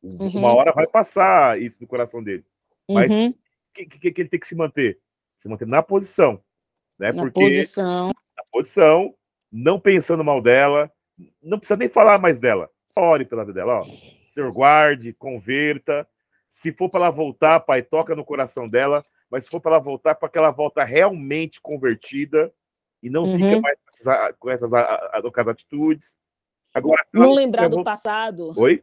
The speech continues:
Speaker 1: É. Não lembrar do passado dela, não lembrar, esquecer tudo. Quem foi a pessoa
Speaker 2: Sim.
Speaker 1: no passado,
Speaker 2: Uhum.
Speaker 1: e o que ela fez e tudo,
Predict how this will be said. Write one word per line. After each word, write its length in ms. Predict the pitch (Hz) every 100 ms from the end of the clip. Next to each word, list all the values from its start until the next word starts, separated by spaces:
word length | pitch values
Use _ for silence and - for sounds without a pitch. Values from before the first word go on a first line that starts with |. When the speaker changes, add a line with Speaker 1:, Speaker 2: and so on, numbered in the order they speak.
| _ -
Speaker 1:
É. 240 | 180 156 _ _ _ _ _ _ _
Não 240 | 214 240 302
lembrar 240 | 294 233
do 100 | 214
passado 640 | 220 190 - 208 190 175
dela, 340 | 160 180 190 202
não 140 | 226
lembrar, 380 | 233 214 196 196
esquecer 420 | 208 - 226 262 262
tudo. 440 | 247 226 160 151 - _
Quem 200 | - 262
foi 340 | 240 220 214 202
a 60 |
pessoa 800 | - 175 - - 175 180 180 180 -
Speaker 2:
Sim. 180 | 143 156 -
Speaker 1:
no 180 | 185
passado, 840 | 175 165 - 175 180 175 180 180 - _ 196
Speaker 2:
Uhum. 180 | 196
Speaker 1:
e 120 | 220 240
o 40 |
que 200 | 233 262
ela 220 | 240 220
fez 420 | 214 - 202 196 185
e 40 |
tudo, 440 | - 208 208 220